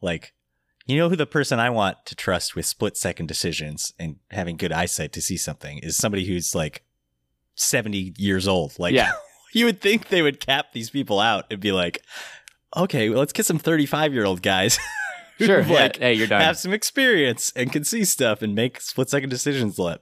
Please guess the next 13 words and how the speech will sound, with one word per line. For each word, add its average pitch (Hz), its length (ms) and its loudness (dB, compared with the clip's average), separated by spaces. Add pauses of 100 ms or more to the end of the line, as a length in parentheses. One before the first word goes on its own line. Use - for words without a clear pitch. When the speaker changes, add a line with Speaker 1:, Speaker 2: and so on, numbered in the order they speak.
Speaker 1:
like, 90 240 -8 (760)
but 90 180 -2
no, 90 320 -2
we've 95 160 -4
got 101 160 0
the 107 60 -6
same 120 300 2
guy 107 200 0
doing 95 260 0
it 85 120 -4
for 92 120 -10
forty-three 87 560 -2
years. 78 420 -4